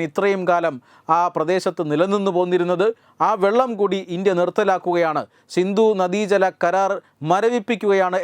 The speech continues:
എന്നറിഞ്ഞതോടുകൂടി പാകിസ്ഥാൻ അതിൽ വലിയ ആഘാതമുണ്ടാകുന്നു. ജലം തന്നില്ലെങ്കിൽ ചോരപ്പുഴയൊഴുക്കും, ജലം തന്നില്ലെങ്കിൽ ഡാമുകളെ ആക്രമിക്കും എന്നൊക്കെ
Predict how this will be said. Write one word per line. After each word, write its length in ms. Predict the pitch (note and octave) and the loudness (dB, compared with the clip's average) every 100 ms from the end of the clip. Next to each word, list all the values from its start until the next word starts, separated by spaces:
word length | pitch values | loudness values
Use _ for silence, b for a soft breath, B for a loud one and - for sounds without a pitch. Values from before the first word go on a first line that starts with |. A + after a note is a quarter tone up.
| F3+ | -2
എന്നറിഞ്ഞതോടുകൂടി 800 | F3+ F3 F3+ F3+ F3 E3 E3 E3+ b b - | -2 -2 -2 -2 0 0 0 -2 b b 0
പാകിസ്ഥാൻ 480 | D#3+ F3 G#3 - F#3 F#3 | 0 0 -2 0 0 0
അതിൽ 160 | F3 E3 b b | 0 -2 b b
വലിയ 340 | D3 F3 G#3 G3 F3+ | 0 0 2 2 0
ആഘാതമുണ്ടാകുന്നു. 880 | - G3 F#3 E3 E3+ D#3+ F3 F#3 G#3+ b b B2+ | -2 -2 -2 -2 0 0 0 -4 -6 b b 0
ജലം 240 | F3+ G#3+ G#3 | 2 0 0
തന്നില്ലെങ്കിൽ 500 | G3 G3 F#3+ F#3+ F3+ E3+ | 0 0 0 -2 -2 0
ചോരപ്പുഴയൊഴുക്കും, 960 | F3+ F#3 E3+ F#3 F#3+ G3 F#3 F3+ F#3 G3 - b b C#3 | 0 0 -2 -2 0 2 2 0 -2 -4 -6 b b 0
ജലം 200 | F#3 G#3+ | 0 0
തന്നില്ലെങ്കിൽ 480 | G#3 G3+ G3 G3 F#3 E3 | 0 0 -2 -2 -2 0
ഡാമുകളെ 460 | F3 G#3 A3 G#3 G3+ | 0 0 -2 0 0
ആക്രമിക്കും 480 | F#3+ G3+ F#3+ F3 F#3 F3+ B B B | -2 -6 -8 -6 -8 -8 B B B
എന്നൊക്കെ 260 | F3+ A3+ | 2 2